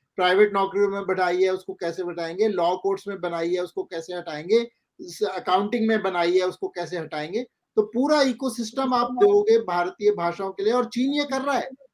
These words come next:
चीन ने बहुत महत्वपूर्ण काम किया है कि आज चीन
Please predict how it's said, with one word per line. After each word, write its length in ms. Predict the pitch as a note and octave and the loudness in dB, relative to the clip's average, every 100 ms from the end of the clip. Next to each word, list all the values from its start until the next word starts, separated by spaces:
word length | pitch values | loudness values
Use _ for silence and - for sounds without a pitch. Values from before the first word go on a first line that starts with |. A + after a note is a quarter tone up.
| _ | _
चीन 220 | G#3+ A#3+ | 0 2
ने 120 | B3+ A#3 | 2 0
बहुत 340 | F#3+ A3+ B3+ | 2 2 0
महत्वपूर्ण 640 | G3+ G3 G#3 B3+ G#3+ C4 B3 | -4 -4 -4 -6 -4 -4 0
काम 260 | A#3 A3 | 0 0
किया 320 | G#3+ A3 A3+ A#3 | -2 0 2 2
है 120 | C4 | 0
कि 300 | C#4+ C#4+ D4 _ _ _ - | -4 -10 -10 _ _ _ -2
आज 420 | F3 F#3+ A#3 B3 | 4 8 8 6
चीन 580 | G3+ - A3+ A#3+ C#4 C#4+ | 0 -4 0 0 0 -4